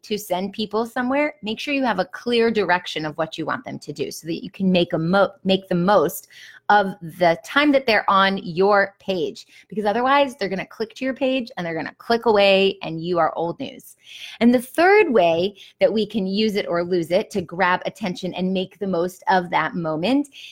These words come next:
is once you get a lead. Now, if you get a lead because you're in Facebook groups engaging with people, or if you get a lead because you paid for it with a Facebook ad, it doesn't matter.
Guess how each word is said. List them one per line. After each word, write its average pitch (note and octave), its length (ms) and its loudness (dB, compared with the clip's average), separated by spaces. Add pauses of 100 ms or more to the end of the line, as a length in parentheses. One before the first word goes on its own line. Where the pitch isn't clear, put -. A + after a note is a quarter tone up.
(180)
is B3+ 500 4
once A3 500 -2
you D#4+ 200 -2
get F3+ 340 -4
a F#3 120 0
lead. F3+ 520 -4 (380)
Now, F#3 160 0
if G#3+ 160 0
you A#3 100 0
get C4 140 4
a B3 60 4
lead A3+ 400 2
because A3 300 0
you're F#3 120 -2
in F3+ 100 -4
Facebook F#3+ 440 -6
groups A3 340 -4
engaging F3 520 -4
with A#3+ 180 -6
people, C4+ 460 2
or G#3+ 160 6
if G#3+ 120 -4
you A#3+ 120 0
get C#4 140 4
a C4+ 80 4
lead A#3+ 280 -2
because A#3 280 -2
you A#3+ 80 -2
paid A#3+ 320 0
for E3+ 200 0
it - 60 -2
with F#3+ 140 -6
a G3 40 -4
Facebook A3+ 500 -2
ad, C3 260 0
it G3 120 -2
doesn't A3+ 300 -2
matter. D#3+ 420 -6